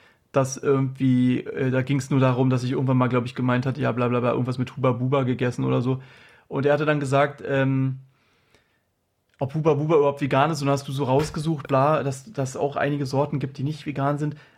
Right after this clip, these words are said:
Also wir waren ja mal der, <laughs> der vegane, ähm, Comic-Podcast, haben ja mal viel über sowas gequatscht. Aber ich wollte mal ganz kurz, ich hatte es schon so unten ein bisschen, äh, drunter geschrieben,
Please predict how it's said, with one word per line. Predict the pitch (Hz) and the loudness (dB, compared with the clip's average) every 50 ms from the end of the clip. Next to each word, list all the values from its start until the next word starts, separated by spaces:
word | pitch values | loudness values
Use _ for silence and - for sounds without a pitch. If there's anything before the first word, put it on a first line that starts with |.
| _ | _
Also | - 143 127 127 127 | -4 -4 -2 -2 0
wir | 131 120 | 2 2
waren | 131 135 147 | 4 4 4
ja | 151 143 | 4 4
mal | 135 131 135 | 4 4 4
der, | 127 131 131 127 - - - - _ _ | 4 4 4 2 0 -2 -8 -14 _ _
<laughs> | - - _ _ _ - - | -20 -20 _ _ _ -10 -4
der | 156 151 123 | -4 -2 0
vegane, | 131 135 120 123 120 123 139 135 131 131 131 - - - - - - - - - | 0 -2 0 2 2 2 2 2 2 0 -2 -4 -10 -20 -20 -20 -20 -20 -20 -10
ähm, | - - 135 135 135 131 127 127 123 123 127 - _ _ _ - - _ | -4 0 2 2 4 4 2 2 0 -2 -4 -10 _ _ _ -20 -20 _
Comic-Podcast, | - - 135 143 151 147 - 160 151 151 - 151 139 131 | -2 0 2 2 2 0 2 0 0 0 0 0 0 2
haben | 143 131 | 2 2
ja | 135 131 | 4 4
mal | 131 131 | 4 2
viel | 127 - - 160 165 | 2 0 -2 0 0
über | 170 160 151 | 2 2 0
sowas | 147 143 156 147 | 0 0 -2 -2
gequatscht. | - 147 131 - 156 156 - - - - - - | -4 -6 -2 -2 -2 -2 -2 -10 -20 -20 -10 -2
Aber | - 143 | 0 0
ich | 139 | 2
wollte | 147 175 175 180 | 2 2 2 2
mal | 175 | 2
ganz | 156 170 170 - | 2 2 0 0
kurz, | - 185 165 - - | -4 -4 -4 -4 -6
ich | - 135 - | -6 -4 -4
hatte | 160 156 | -2 -2
es | 170 156 - | -2 -4 -2
schon | - 175 165 156 | 0 0 0 2
so | 156 135 | 0 0
unten | - 175 180 202 | 2 2 2 2
ein | 190 | 2
bisschen, | 165 170 165 - 165 160 156 156 - - - | 0 -2 -4 -2 -2 -2 -2 -4 -6 -10 -14
äh, | - - - - - | -16 -14 -14 -12 -10
drunter | - 131 139 156 185 214 202 | -6 -2 0 0 2 2 2
geschrieben, | 180 185 - - - 185 185 190 196 202 208 - | 0 -2 -6 -6 -6 -4 -2 0 -2 -2 -4 -6